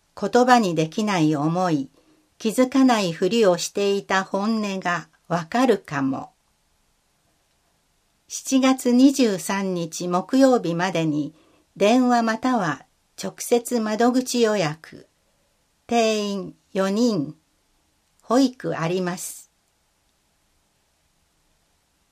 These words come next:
あやめ保育園。電話八二二の一三六五。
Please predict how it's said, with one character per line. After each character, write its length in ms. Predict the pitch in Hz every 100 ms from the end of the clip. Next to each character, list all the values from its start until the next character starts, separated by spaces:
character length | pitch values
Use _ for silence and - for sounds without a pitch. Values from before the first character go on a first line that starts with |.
| _ _ _
あ 140 | 196 214
や 200 | 254 277
め 220 | 269 277
保 220 | - 226
育 300 | 247 - 247
園。 500 | 202 156 131 127 135 _ _ _ _ _ _ _ -
電 300 | 196 196 175
話 260 | 175 156 - _ _ _
八 400 | - 196 - 269
二 280 | 269 277 196
二 200 | 170 185
の 320 | 170 147 - -
一 300 | 185 - 254
三 340 | 262 269 233 160
六 340 | 156 - 185
五。 440 | 180 170 139 131